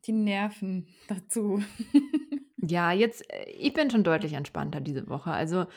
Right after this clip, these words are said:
Speaker 2: die paar
Speaker 1: Mhm.
Speaker 2: Tage danach waren auch etwas aufregend, ähm, weil die Pferde auch extrem oder <laughs> eins der zwei Pferde war extrem aufgeregt,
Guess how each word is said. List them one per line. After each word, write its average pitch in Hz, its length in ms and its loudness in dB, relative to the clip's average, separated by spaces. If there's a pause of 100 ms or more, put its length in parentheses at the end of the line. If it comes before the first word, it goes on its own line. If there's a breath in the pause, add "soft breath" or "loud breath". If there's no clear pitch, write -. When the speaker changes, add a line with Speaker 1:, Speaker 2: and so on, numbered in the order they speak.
(440 loud breath)
Speaker 2:
die - 300 2
paar 196 260 0
Speaker 1:
Mhm. - 0 -
Speaker 2:
Tage 196 260 0
danach 190 300 2
waren 180 140 0
auch 208 140 0
etwas 180 240 -2
aufregend, 240 760 0 (120)
ähm, 190 400 0 (560)
weil 180 120 0
die 175 100 -6
Pferde 190 260 0
auch 180 80 -4
extrem 185 440 -4
oder 160 300 -2 (260)
<laughs> 185 360 -4
eins 190 260 0
der 185 160 2
zwei 180 220 -2
Pferde 190 300 -4
war 180 120 0
extrem 175 300 -2
aufgeregt, 180 640 -4